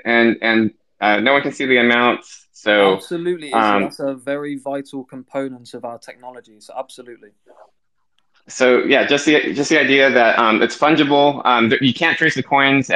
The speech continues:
Speaker 1: every time a coin is spent, it's, it's sort of melted down for future use. And, and it, when it, when someone goes to spend it, it's mathematically, um, uh, processed through the blockchains. Uh, so you just pull coins out. They're always fresh coins. They're not, you're not like,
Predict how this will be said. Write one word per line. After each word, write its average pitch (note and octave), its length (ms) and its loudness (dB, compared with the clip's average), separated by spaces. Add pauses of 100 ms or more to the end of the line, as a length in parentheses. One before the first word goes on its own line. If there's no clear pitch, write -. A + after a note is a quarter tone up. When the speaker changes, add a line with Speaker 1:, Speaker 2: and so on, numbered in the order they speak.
(120)
Speaker 1:
every D3 180 0
time C#3+ 440 0
a G#2+ 80 -2
coin C3+ 320 0
is A2+ 140 -2
spent, B2+ 400 -2
it's, - 300 -6 (100)
it's A2+ 220 -2
sort B2+ 260 0
of A2+ 120 2
melted B2+ 420 2
down B2+ 460 2 (400)
for A#2+ 160 0
future C3 340 0
use. C3 520 2
And, G#2+ 440 2
and G#2 240 2
it, F2+ 240 0
when A#2 220 0
it, A2+ 160 -2
when A2+ 160 2
someone C3 220 2
goes B2 240 2
to A#2 100 -4
spend B2 340 0
it, B2+ 220 2
it's A2+ 240 -2
mathematically, A#2+ 1040 0 (340)
um, G#2+ 600 2 (520)
uh, G2 180 2
processed C3 580 0
through B2 160 0
the A2+ 80 0
blockchains. A#2+ 760 0
Uh, F#2 340 2
so - 120 -6
you A2 200 2
just A#2 220 -2
pull A#2 340 2
coins C3+ 360 0
out. F#2 140 2
They're A2+ 160 2
always B2+ 340 4
fresh A#2 300 -2
coins. A#2+ 480 0
They're A#2 140 2
not, A#2+ 340 0
you're A#2 320 -2
not A#2 160 2
like, A2+ 160 2